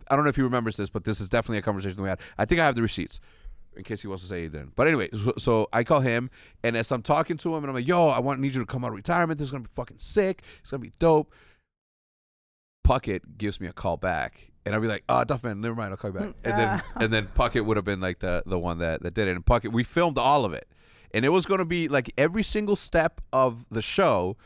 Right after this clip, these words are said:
Speaker 1: would have had its own announcement, its own Easter egg, its own little surprise, a little candy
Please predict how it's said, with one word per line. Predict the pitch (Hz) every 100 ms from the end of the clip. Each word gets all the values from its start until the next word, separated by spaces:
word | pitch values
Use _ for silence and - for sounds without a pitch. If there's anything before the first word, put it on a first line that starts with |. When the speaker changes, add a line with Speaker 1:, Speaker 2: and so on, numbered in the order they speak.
| - _
Speaker 1:
would | - 123
have | 131
had | 123 117
its | 101 -
own | 113 131 147
announcement, | 147 117 110 - 110 107
its | 95 -
own | 110 127 -
Easter | 117 110 - 107
egg, | 101
its | 95 -
own | 123 147
little | 147 139
surprise, | 120 - 117 107
a | 113
little | 156 214
candy | 143 - 156 165 156 110